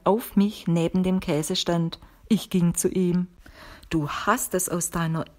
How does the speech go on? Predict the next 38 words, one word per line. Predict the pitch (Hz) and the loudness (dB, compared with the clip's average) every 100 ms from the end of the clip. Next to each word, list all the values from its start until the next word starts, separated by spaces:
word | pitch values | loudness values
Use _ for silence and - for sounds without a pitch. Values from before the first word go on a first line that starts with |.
| _ | _
inneren | 247 277 277 262 254 247 | 4 4 4 2 0 0
Stille | - - 202 180 | -4 0 0 2
heraus | 175 156 143 143 151 - - | 0 0 0 -4 -4 -8 -4
geschafft“, | 160 - 160 160 - - - - - | -2 -2 -4 -8 -14 -16 -20 -20 -8
sagte | - 165 - - | -8 -4 -4 0
er | 165 | 0
und | 165 - | 0 -2
klopfte | 165 165 160 - 165 | 0 0 -4 -4 -2
mir | 160 | -2
auf | 151 | -2
den | - 160 | -2 -2
Rücken. | 151 151 160 156 - - - - - | -2 -2 -2 -4 -8 -18 -20 -20 -14
„Du | 147 151 | -10 -10
hast | - - 208 254 - - - | -8 2 2 2 -4 -6 0
deine | 151 165 185 202 | 0 2 0 0
Krise | - - 190 214 262 - 147 147 - | -4 -6 0 2 0 0 -2 -2 0
ausgelöst.“ | 185 214 - 170 156 160 165 - - - - - - | 0 0 -2 -2 -2 -2 -4 -8 -14 -20 -20 -8 -2
Einen | 175 175 175 | 0 -2 -2
Augenblick | 226 247 196 185 185 | -2 -2 -2 -4 -2
lang | 170 175 185 | -2 -2 -2
hatte | 208 240 | -4 -2
ich | 226 - | -4 -2
schon | 190 190 | 0 0
die | 180 | 0
Hoffnung | 175 - 175 | -4 -2 -2
aufgegeben, | - 170 - 185 165 160 160 165 - - - - | 0 -2 -2 -2 0 0 -2 -4 -8 -20 -16 -10
aber | 156 | -6
ich | 165 - | -6 -2
bin | 170 | -2
hier | 170 202 202 | 0 0 0
geblieben, | 196 185 165 156 156 156 | 0 0 -2 0 -2 -2
weil | 151 151 | -2 -2
ich | 151 160 | -6 -4
wusste, | 165 180 - 151 151 151 - | -2 -2 -2 -4 -4 -6 -6
du | 151 143 | -8 0
würdest | 180 185 160 - | 0 0 -4 -6
es | 151 - | -6 -2
schaffen. | 170 156 - 151 | 0 0 0 -2